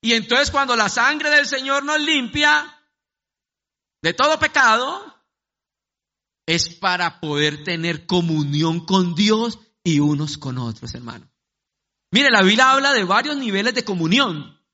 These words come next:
Por ejemplo, el nivel de comunión más básico es con Dios. Ese es el nivel de comunión que todo cristiano debemos tener. Pero de esa comunión con Dios,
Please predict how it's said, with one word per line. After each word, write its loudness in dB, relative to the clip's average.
Por 2
ejemplo, 2
el 4
nivel 2
de 0
comunión -2
más 2
básico 0
es 2
con -6
Dios. -10
Ese -2
es -2
el 2
nivel 2
de -4
comunión 0
que -2
todo -2
cristiano -6
debemos -6
tener. -8
Pero 6
de 4
esa 4
comunión 0
con -4
Dios, 0